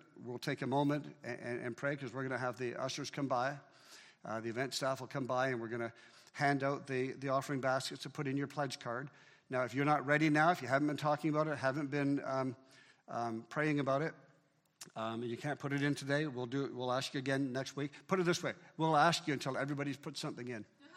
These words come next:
You, you might put nothing on it. That's okay. You can put nothing, but we're gonna, we won't stop until everybody's put in.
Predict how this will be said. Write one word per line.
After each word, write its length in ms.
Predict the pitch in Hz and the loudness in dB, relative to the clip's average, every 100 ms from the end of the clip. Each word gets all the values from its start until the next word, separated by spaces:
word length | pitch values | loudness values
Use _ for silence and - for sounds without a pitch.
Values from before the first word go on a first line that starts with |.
| - - - - - - - - - - - - - - - - | -16 -16 -14 -14 -16 -16 -16 -16 -16 -18 -18 -20 -20 -20 -20 -4
You, 220 | 160 185 214 | 4 6 8
you 180 | 180 | 8
might 200 | 202 196 | 10 10
put 140 | 202 175 | 8 8
nothing 460 | 208 220 160 165 | 8 8 6 6
on 180 | 147 131 | 4 4
it. 120 | 180 | 4
That's 180 | 160 180 | 4 4
okay. 240 | 180 185 135 | 4 4 4
You 140 | 160 | 4
can 80 | 160 | 4
put 160 | 165 | 4
nothing, 400 | 151 190 147 135 | 6 6 4 2
but 140 | 143 143 | 2 4
we're 140 | 175 | 4
gonna, 220 | 175 165 160 - | 6 6 2 2
we 120 | 160 | 6
won't 240 | 175 170 - | 6 6 4
stop 520 | - 175 131 131 - | 6 6 6 2 -4
until 460 | 127 - 143 139 - - - _ _ - - _ | -4 2 4 4 -2 -18 -20 _ _ -20 -20 _
everybody's 360 | 135 135 135 120 | 0 0 -2 -4
put 180 | 139 | -4
in. 120 | 113 | -6